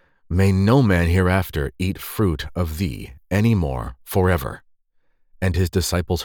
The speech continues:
heard it. And they came to Jerusalem, and when he was entered into the temple,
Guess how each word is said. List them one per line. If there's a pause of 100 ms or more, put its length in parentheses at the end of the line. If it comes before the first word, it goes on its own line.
heard
it. (1300)
And
they
came
to
Jerusalem, (500)
and
when
he
was
entered
into
the
temple,